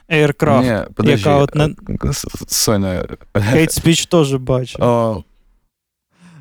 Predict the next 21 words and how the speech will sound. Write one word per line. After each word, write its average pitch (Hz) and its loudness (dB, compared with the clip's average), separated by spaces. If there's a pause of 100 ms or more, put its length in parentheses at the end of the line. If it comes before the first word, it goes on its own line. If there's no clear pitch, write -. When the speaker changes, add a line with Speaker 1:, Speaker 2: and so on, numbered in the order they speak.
Speaker 1:
Ну, 143 -6
але 165 2
був, 170 2 (680)
але 156 2
був 170 -2
якийсь 165 -4
для 143 0
вестернів, 143 2 (140)
е, 127 4
концерт 139 0
з 127 2
групою 131 2 (600)
Aircraft, 139 0
яку 135 2
я 139 2
не 135 -4
так 147 -2
давно 131 0
бачив 127 -4
в - -20
Тіктоці, - 0